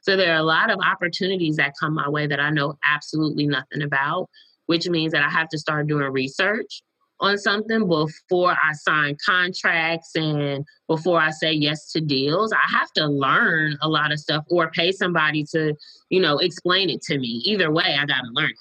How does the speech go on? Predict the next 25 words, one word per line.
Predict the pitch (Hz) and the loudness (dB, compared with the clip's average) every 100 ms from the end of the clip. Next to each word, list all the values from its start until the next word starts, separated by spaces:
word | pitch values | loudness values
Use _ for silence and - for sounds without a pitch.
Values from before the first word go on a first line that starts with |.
| _ | _
But | 143 123 117 _ _ | -6 -6 -8 _ _
I | 160 156 147 160 147 | 0 2 0 -4 -4
have | 202 226 | -2 -2
to | - | -2
learn | 208 170 185 175 | 0 2 2 0
a | 151 | -2
lot | 156 151 151 | 0 2 2
of | 156 | 0
new | 156 151 151 | 0 0 -2
things | 156 143 135 143 - 147 | -2 -2 -4 -8 -10 -6
in | 147 143 | -4 -2
order | 147 139 | -2 -2
to | 135 | -4
get | 131 135 | -4 -6
some | 147 143 156 | -4 -4 -2
of | |
these | 160 170 - | 0 -2 -2
opportunities. | 175 - 196 - 202 196 208 233 - - _ _ _ _ _ - | -4 -4 -8 -4 -2 -2 -4 -6 -10 -18 _ _ _ _ _ -2
Um, | 170 160 156 143 147 156 156 _ _ _ _ _ _ - | 0 2 0 0 -2 -6 -10 _ _ _ _ _ _ -8
that | 156 170 170 240 - | -2 0 0 -2 -2
part | 214 214 | 0 0
isn't | 175 180 196 196 | 0 0 -2 -2
fun | 208 208 233 | 0 0 0
about | 247 262 262 220 | 0 0 0 0
business. | 285 277 302 302 330 - - | 0 0 0 0 -4 -8 -20